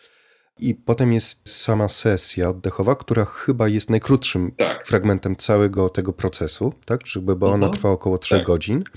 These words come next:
Speaker 1: e,
Speaker 2: Tak.
Speaker 1: gdzie faktycznie leży się na materacu, gdzie faktycznie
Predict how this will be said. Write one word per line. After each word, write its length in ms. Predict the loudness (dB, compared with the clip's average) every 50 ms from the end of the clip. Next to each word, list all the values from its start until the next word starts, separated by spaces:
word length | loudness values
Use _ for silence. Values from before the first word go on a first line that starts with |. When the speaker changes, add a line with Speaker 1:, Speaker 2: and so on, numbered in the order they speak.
| -20 -20 -20 -20 -20 -20 -18 -16 -14 -14 -14 -16 -16 -20 -10 -2
Speaker 1:
e, 80 | 0 2
Speaker 2:
Tak. 100 | 2 2
Speaker 1:
gdzie 120 | 2 0
faktycznie 460 | 0 0 0 0 -2 -2 0 0 2
leży 220 | 4 4 2 2 0
się 120 | -2 0
na 100 | 0 0
materacu, 480 | 0 -2 -2 -2 0 0 0 0 -2 -6
gdzie 160 | -8 -8 -6
faktycznie 680 | -6 -6 -6 -4 -6 -6 -4 -4 -2 -2 0 2 2